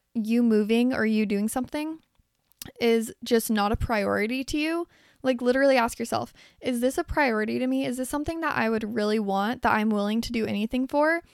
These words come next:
And if it's not, then that you're choosing that. You're choosing to stay where you're at.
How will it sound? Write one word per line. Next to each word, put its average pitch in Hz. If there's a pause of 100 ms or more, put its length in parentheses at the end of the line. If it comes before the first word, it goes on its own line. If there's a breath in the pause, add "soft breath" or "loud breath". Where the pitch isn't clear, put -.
(340 soft breath)
And 254
if 247
it's 240
not, 226 (220)
then 226 (360 soft breath)
that -
you're 254
choosing 233
that. 110 (340)
You're 233
choosing 240
to 240
stay 196
where 196
you're 190
at. -